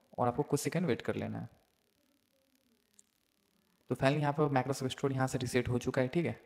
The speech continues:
तो आपको मैं यहाँ से close कर देता हूँ, ठीक है? और तीसरा step क्या है कि आपको repair corrupted system files, okay? तो इसके लिए आपको आना पड़ेगा यहाँ पे search bar में और यहाँ पर आपको search करना है सीएमडी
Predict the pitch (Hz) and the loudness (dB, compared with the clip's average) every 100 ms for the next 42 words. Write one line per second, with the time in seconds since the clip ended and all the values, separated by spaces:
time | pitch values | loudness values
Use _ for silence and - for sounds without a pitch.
0 | _ - - 131 127 127 123 131 - 117 | _ -4 -2 0 0 0 0 -2 0 0
1 | 120 120 120 120 156 170 - - - - | 2 0 0 0 -2 -2 -6 -6 -12 -20
2 | - - 117 135 131 180 170 - - - | -2 2 4 4 6 8 8 6 -4 2
3 | 147 - 131 123 127 123 - 139 - - | 2 4 4 4 2 0 2 2 0 -20
4 | - _ _ - 131 131 135 139 - 127 | -20 _ _ -2 2 8 8 8 6 4
5 | - 147 151 143 123 143 139 - - - | 6 4 4 0 2 2 0 -6 -16 -20
6 | - - 123 113 - - - 156 - - | -4 6 8 6 2 -4 0 0 0 0
7 | 131 - 160 143 139 139 135 131 131 123 | 0 2 0 2 2 2 2 2 2 0
8 | 120 131 127 127 123 139 139 123 120 127 | 2 2 2 4 2 2 -2 -2 -2 0
9 | 127 - 135 120 120 - 127 143 - 117 | 2 2 2 2 0 0 2 2 0 2
10 | 120 120 120 117 113 | 4 4 4 2 0